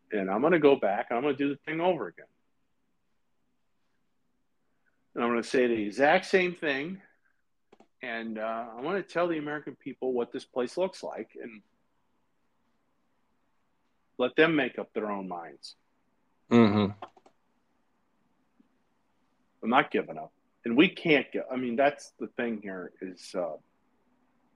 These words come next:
Speaker 1: you know, this is tough. You lose elections. Okay,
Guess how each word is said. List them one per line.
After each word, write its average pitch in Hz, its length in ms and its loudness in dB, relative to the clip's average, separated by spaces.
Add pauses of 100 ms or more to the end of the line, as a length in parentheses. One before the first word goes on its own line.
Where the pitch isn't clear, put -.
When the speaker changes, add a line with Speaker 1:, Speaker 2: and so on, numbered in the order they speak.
(3250)
Speaker 1:
you 120 120 4
know, 110 160 4
this 135 240 0
is 87 220 -16
tough. 85 280 -6 (800)
You 113 120 2
lose 123 260 2
elections. 120 880 0 (1600)
Okay, 85 480 -12